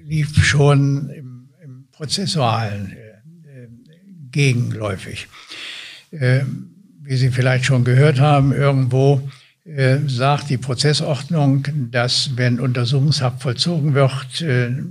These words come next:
natürlich ständig überprüft werden muss, ob die Untersuchungshaft noch gerechtfertigt ist.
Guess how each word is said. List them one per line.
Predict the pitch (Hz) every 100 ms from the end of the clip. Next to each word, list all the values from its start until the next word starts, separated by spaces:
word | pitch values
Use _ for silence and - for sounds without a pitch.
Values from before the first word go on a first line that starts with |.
| 160
natürlich | 123 120 120 110 104
ständig | - 139 139 123
überprüft | 139 117 117 165 139
werden | - 127 123
muss, | 123 123 -
ob | 131 127
die | 127
Untersuchungshaft | 123 113 101 110 117 - 113 -
noch | 107 -
gerechtfertigt | 95 101 - 98 95 - 95 _
ist. | -